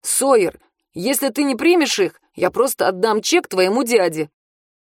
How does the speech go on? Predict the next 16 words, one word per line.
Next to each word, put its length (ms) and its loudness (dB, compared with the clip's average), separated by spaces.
«Прямая 420 -4
задница». 720 -2
«Ладно», 560 0
согласилась 760 0
я, 220 0
«я 340 2
отдам 280 0
его 220 0
дяде». 480 0
Все 260 -10
что 240 -4
угодно, 380 -4
лишь 200 -6
бы 120 -4
он 140 -2
ушел. 480 -2